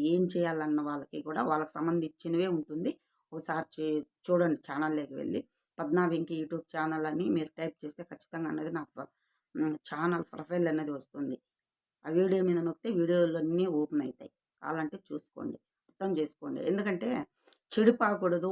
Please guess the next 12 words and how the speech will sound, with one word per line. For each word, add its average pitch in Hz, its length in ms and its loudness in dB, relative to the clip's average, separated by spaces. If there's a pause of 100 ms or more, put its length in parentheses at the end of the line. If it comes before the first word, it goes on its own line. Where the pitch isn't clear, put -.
(100)
బాధపడకూడదు 175 760 0
అనే 170 220 2
ఉద్దేశంతో 165 480 -2
అయితేనే 160 340 -2
నేను 165 200 0
ఇలాంటి 147 300 -2
వీడియోలన్నీ 160 480 0
పెడుతూ 151 260 -10
ఉంటాను. 131 320 -6 (380)
ఖచ్చితంగా 185 360 -4
సపోర్ట్ 175 400 -8
చేయండి, 147 360 -4